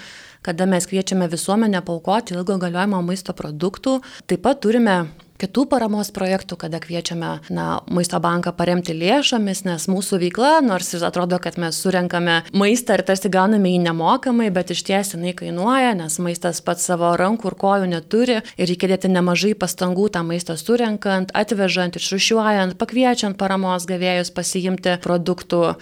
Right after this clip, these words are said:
juos išdalinant, įtraukiant savanorius ir, ir, ir taip toliau. Tai sakyčiau, kad gal tokie pagrindiniai yra mūsų du projektai, tai kvietimas, e, ir skatinimas įsitraukti į savanorystę bei aukoti, tačiau M-,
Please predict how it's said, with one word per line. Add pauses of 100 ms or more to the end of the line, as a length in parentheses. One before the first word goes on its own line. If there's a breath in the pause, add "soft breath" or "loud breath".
(120 loud breath)
juos
išdalinant,
įtraukiant
savanorius
ir,
ir,
ir
taip
toliau.
Tai
sakyčiau,
kad
gal
tokie
pagrindiniai
yra
mūsų (220 loud breath)
du
projektai,
tai (140)
kvietimas, (240)
e, (380)
ir
skatinimas (260)
įsitraukti
į
savanorystę
bei
aukoti, (120)
tačiau
M-,